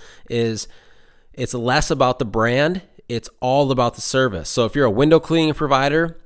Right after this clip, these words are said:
you need to have window cleaning as big as possible on that. And the second biggest thing is your phone number.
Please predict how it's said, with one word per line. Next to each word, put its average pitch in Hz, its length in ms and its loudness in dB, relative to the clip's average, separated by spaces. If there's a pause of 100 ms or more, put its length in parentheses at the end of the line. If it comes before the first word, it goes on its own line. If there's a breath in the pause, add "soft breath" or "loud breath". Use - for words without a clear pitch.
(120)
you 127 140 0
need 156 120 6
to 139 60 0
have 135 240 0
window 143 300 2
cleaning 110 480 -4
as 110 180 -4
big 139 240 0
as 160 80 -2
possible 127 640 -2
on 110 240 -2
that. 104 300 -2 (420 soft breath)
And 113 140 -4
the 101 40 -4
second 147 420 0
biggest 143 280 -2
thing 139 160 -2
is 117 120 -4
your 104 80 -4
phone 131 320 0
number. 160 400 -2